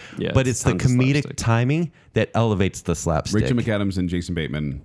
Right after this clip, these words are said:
Speaker 3: they, they should play a couple in another movie
Speaker 2: They really
Speaker 3: because
Speaker 2: should.
Speaker 3: they really work well together.
Speaker 2: Yeah, I hope she's in Clue because Jason Bateman is directing that one.
Speaker 3: Oh, that's right.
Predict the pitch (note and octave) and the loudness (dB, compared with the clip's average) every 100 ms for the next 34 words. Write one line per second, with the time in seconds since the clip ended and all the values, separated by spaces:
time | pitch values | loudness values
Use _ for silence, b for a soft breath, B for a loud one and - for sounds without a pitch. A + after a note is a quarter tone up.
0 | _ _ G2 G#2 G2+ G#2 A2+ G#2 F#2 G2 | _ _ -4 -2 0 -2 0 -2 -2 -2
1 | F#2 E2 D#2 D2 C#2+ B1 A#1+ F2+ F2+ F2+ | -2 -2 -2 -2 -4 -4 0 4 4 4
2 | E2 E2 D2+ F#2 F2+ E2+ D#2 D2+ C#2+ B1+ | 2 2 2 0 0 -2 -4 -4 -6 -6
3 | A1+ A1 C#2 B2 A#2 B2 E3 - - A#2+ | -10 -2 0 2 2 0 -2 -4 0 2
4 | A2 F#2+ - F#2 G2+ A#2+ A2 F#2+ E2+ - | 4 2 2 4 4 2 2 2 0 0
5 | G2 F2+ F2+ E2+ E2 D#2 - E2 E2+ A2 | 0 2 2 4 2 2 2 2 2 2
6 | A2 A2 G#2+ A#2 A2+ A2+ A#2+ F#2 - E2 | 2 2 2 2 0 0 -2 -4 -6 -6
7 | F#2+ G#2 | -4 -6